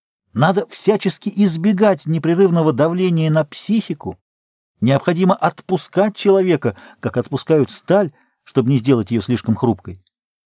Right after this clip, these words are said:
Чуть не забыл вам сказать. Так надо отпускать женщин. Постоянное психическое давление забот, на которых ведёт к истеричности и поступкам низкого морального уровня. «Опять нападают на женщин»,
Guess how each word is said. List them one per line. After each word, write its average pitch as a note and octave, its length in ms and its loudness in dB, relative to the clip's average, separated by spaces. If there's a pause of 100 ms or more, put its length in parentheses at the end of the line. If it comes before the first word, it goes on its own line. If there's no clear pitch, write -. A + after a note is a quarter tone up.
(960)
Чуть A2 180 -4
не B2+ 100 4
забыл C#3 280 0
вам C3+ 140 0
сказать. D#3 460 -4 (720)
Так F#2+ 160 -4
надо B2 260 4
отпускать C3+ 640 -2
женщин. C3+ 720 -2 (720)
Постоянное D3+ 760 2
психическое C#3+ 720 -2
давление C3+ 640 2
забот, C#3 640 0
на C3 140 0
которых A2+ 420 -2
ведёт A#2+ 380 2
к - 120 -6
истеричности D#3 1120 -4 (260)
и C#3 80 4
поступкам C#3 640 0
низкого C#3+ 340 0
морального A#2+ 460 0
уровня. G#2 380 -4 (2000)
«Опять G3 460 0
нападают E3+ 460 0
на E3 140 2
женщин», C#3 440 -4